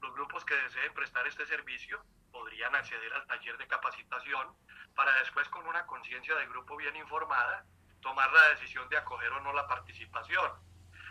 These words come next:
La Junta planteaba que esto no era obligatorio,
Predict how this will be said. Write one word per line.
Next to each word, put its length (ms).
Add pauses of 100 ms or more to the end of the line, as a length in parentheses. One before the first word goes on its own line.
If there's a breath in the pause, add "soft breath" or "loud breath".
La 200
Junta 360
planteaba 680
que 160
esto 240
no 100
era 140
obligatorio, 680